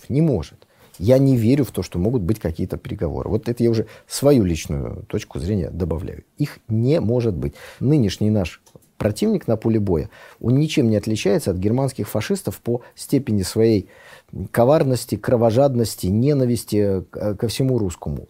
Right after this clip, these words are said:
Трагедия заключается в том, что это русские люди нам противостоят. Вот в чем трагедия. Во время Великой Отечественной войны там миллион граждан Советского Союза в той или иной степени участвовал в борьбе нацистской Германии, состоял в вермахте, в частях С С и так далее. Миллион в то время.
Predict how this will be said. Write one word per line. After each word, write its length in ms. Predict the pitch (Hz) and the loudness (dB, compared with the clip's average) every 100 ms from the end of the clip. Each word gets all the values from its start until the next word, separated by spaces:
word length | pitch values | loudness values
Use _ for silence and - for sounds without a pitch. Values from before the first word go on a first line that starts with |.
| - | -2
Трагедия 480 | 120 131 175 170 | 0 2 2 2
заключается 580 | 127 127 117 123 101 - | 0 -2 -4 -2 -2 -4
в 80 | - | -6
том, 320 | - 151 80 - _ _ _ _ _ | -2 0 -2 -8 _ _ _ _ _
что 180 | - - | -10 -4
это 160 | 113 104 | -2 0
русские 380 | 107 - 110 107 | -2 -4 -4 0
люди 240 | 117 107 | 0 0
нам 180 | 95 82 | -2 -2
противостоят. 840 | - - 69 - 69 58 50 - _ | -6 -10 -10 -8 -10 -10 -12 -20 _
Вот 300 | 85 143 185 | -6 -2 -2
в 40 | |
чем 180 | - 113 | -4 -6
трагедия. 520 | 117 123 120 80 52 - - - | -2 -2 0 -4 -6 -14 -20 -2
Во 80 | 123 | 2
время 240 | 170 185 | 4 4
Великой 300 | 170 175 170 | 4 4 2
Отечественной 400 | 165 160 - 160 | 2 0 2 2
войны 380 | 156 180 214 220 - - | 4 4 2 0 -4 -8
там 140 | 110 110 | -2 2
миллион 680 | 131 175 202 202 139 101 | 4 4 4 4 4 2
граждан 360 | 104 131 117 117 | 2 2 4 2
Советского 420 | 107 123 110 131 | 0 0 0 -4
Союза 380 | 120 160 196 143 | -2 2 2 2
в 60 | - | 2
той 120 | 143 | 2
или 80 | 139 | 2
иной 160 | 135 | 0
степени 400 | - 185 185 127 | 0 0 0 0
участвовал 560 | 113 143 123 - 104 95 - - | 2 2 2 0 -4 -4 -10 -8
в 140 | 98 | -4
борьбе 320 | 113 135 147 123 | 2 2 4 2
нацистской 440 | 113 117 110 120 | 2 -2 -4 -4
Германии, 640 | 117 139 170 185 165 139 | 0 2 2 2 2 0
состоял 540 | 107 120 - 139 117 101 | -2 -6 2 4 4 4
в 120 | 92 | 2
вермахте, 520 | 135 180 156 - 127 | 2 4 2 0 -4
в 80 | 107 | -4
частях 420 | - 113 127 120 | -4 -2 0 0
С 180 | 127 - | -2 -2
С 160 | 175 135 | -4 -2
и 40 | |
так 180 | 123 120 | -2 0
далее. 200 | 87 82 | -2 0
Миллион 500 | 107 160 202 101 67 | 2 2 2 2 -2
в 100 | - | -4
то 200 | - 196 | 0 0
время. 420 | 165 95 76 - | 2 0 -2 -8